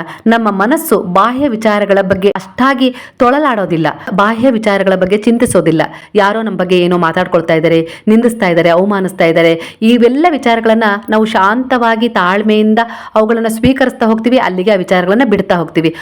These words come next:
ಅವು ನಮ್ಮ ಜೀವನದಲ್ಲಿ ಕ್ರಮೇಣವಾಗಿ ನಾವು ಭಗವಂತನ ಕಡೆ ಸಾಕ್ತಾ ಇದೀವಿ ಅಂದ್ರೆ, ಅಂತಹ ವಿಚಾರಗಳು ನಮ್ಮನ್ನ ಯಾವುದೇ ರೀತಿ ಬಾಧಿಸೋದಿಲ್ಲ.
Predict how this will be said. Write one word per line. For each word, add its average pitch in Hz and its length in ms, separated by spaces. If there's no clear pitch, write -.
ಅವು 269 220
ನಮ್ಮ 214 240
ಜೀವನದಲ್ಲಿ 214 460
ಕ್ರಮೇಣವಾಗಿ 220 800
ನಾವು 208 140
ಭಗವಂತನ 190 560
ಕಡೆ 196 120
ಸಾಕ್ತಾ 180 360
ಇದೀವಿ 175 220
ಅಂದ್ರೆ, 262 440
ಅಂತಹ 220 340
ವಿಚಾರಗಳು 220 460
ನಮ್ಮನ್ನ 202 320
ಯಾವುದೇ 226 400
ರೀತಿ 247 240
ಬಾಧಿಸೋದಿಲ್ಲ. 175 600